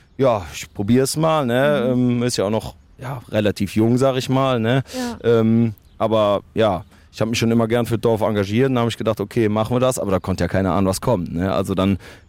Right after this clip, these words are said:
Speaker 1: bist du da, ja, standen wir dann mehr oder weniger freitags da und haben irgendwie so einen kleinen Krisenstab gebildet und haben gedacht, "Wie stemmen wir das Ganze jetzt hier?" Weil da gab's keinen Plan für, ne? Und ich glaub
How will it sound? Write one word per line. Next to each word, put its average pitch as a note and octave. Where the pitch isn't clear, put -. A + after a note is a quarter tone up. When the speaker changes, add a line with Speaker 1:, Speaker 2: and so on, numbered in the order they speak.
Speaker 1:
bist A#2
du A2
da, A2+
ja, A2
standen G#2
wir A#2
dann C#3+
mehr C#3
oder C3
weniger C3+
freitags C3+
da C#3
und A#2
haben C3
irgendwie A#2
so A2
einen G#2+
kleinen A#2+
Krisenstab A#2+
gebildet D3+
und C3
haben C3
gedacht, A#2+
"Wie A2
stemmen D3+
wir G2
das F#2
Ganze F#2+
jetzt -
hier?" F#2+
Weil F2+
da G#2
gab's A2+
keinen C#3+
Plan G2+
für, F2
ne? G2
Und C3+
ich A#2
glaub D3